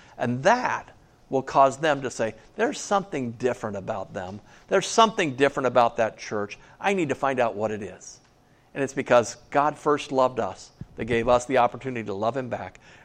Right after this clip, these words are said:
grow in our faith by shaping our minds, loving God with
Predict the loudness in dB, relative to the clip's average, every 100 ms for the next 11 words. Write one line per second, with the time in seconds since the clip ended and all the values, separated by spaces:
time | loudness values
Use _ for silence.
0 | -12 -4 6 8 8 6 4 2 0 0
1 | 0 -2 -10 _ _ 2 2 0 -4 -4
2 | 0 0 0 0 0 -2 -6 -6 4 8
3 | 8 8 8 8 8 -10 4 4